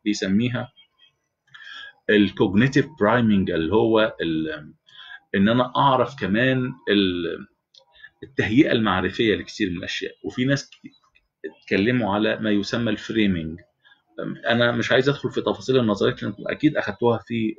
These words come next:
مادة نظريات الإعلام، لكن هناك نظريات كتيرة جدًا بتحاول أن تفسر تأثير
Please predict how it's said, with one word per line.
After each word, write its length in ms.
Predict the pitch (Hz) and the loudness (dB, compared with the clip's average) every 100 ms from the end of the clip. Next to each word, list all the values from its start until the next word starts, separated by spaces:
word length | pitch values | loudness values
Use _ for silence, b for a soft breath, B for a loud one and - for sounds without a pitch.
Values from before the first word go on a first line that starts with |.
| - | -4
مادة 240 | 104 101 98 | -4 -2 -6
نظريات 380 | 90 82 104 - | -6 -4 -4 -4
الإعلام، 460 | - 87 120 147 B B B B - | -6 0 0 0 B B B B 2
لكن 320 | 135 139 139 | 4 4 2
هناك 480 | 123 139 151 151 - | 4 2 4 2 2
نظريات 420 | 120 110 107 131 | 2 4 6 4
كتيرة 320 | 143 110 139 120 | 2 0 2 2
جدًا 360 | 135 131 117 | 2 2 2
بتحاول 460 | 98 98 - 123 120 | 0 -2 0 0 0
أن 120 | 98 | -4
تفسر 420 | 104 - 131 120 | -4 -4 -2 -4
تأثير 640 | 110 - 139 131 131 127 | -4 -6 -4 2 2 0